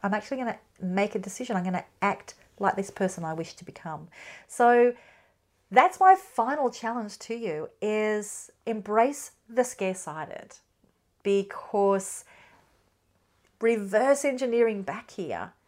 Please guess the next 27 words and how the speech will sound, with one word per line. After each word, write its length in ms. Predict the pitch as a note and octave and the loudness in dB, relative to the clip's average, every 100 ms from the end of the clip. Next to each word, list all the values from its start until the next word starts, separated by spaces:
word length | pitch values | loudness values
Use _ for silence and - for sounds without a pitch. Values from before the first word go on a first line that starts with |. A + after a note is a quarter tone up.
| _ _ _ _ _ _ | _ _ _ _ _ _
these 500 | F#3 G3+ C#4 D#4+ E4+ | -8 -2 2 2 0
are 60 | E4+ | -2
the 120 | D4+ | -4
things 600 | - F4+ F#4 F3 E3+ - _ | -6 -6 -4 -8 -10 -18 _
that 120 | A#3 | -4
are 60 | A#3 | -2
gonna 200 | A3+ G#3+ | -4 -6
help 300 | G3 A#3+ - | -4 -6 -6
you 80 | A3 | -8
to 100 | F#3+ | -8
take 500 | - - A3+ A#3+ - | -12 -12 -10 -10 -8
the 180 | A3+ - | -10 -10
actions 600 | - A#3+ - G#3+ E3 F3 - | -12 -12 -8 -6 -6 -10 -6
every 320 | - G#3 G3+ A3 | -2 -2 -2 -6
single 340 | A#3 A3+ A3+ | -6 -4 -2
day 420 | A3+ C4 G3+ G3 - | 0 0 0 -2 -2
on 180 | G3+ F#3 | -4 -4
your 160 | F#3+ | -4
steps 600 | F#3+ - C4+ - - - - - - | -6 -6 -4 -4 -8 -16 -18 -20 -14
that's 200 | - - | -6 -6
then 460 | G#3+ G3 A3 C4 C4+ | -4 -2 0 0 -2
gonna 220 | C4 A3 | -2 -2
lead 380 | G#3+ G#3 B3+ A3 | 0 -2 -4 -6
you 240 | F#3 E3 F3 _ | -8 -8 -12 _
towards 720 | - A3+ G3 F#3 G3 G3 F#3+ | -8 -6 -4 0 2 2 0
that 340 | - E3+ - _ | -10 -12 -14 _
goal 520 | E3+ E3+ C3+ D3+ G#3+ | -4 -2 -2 -6 -8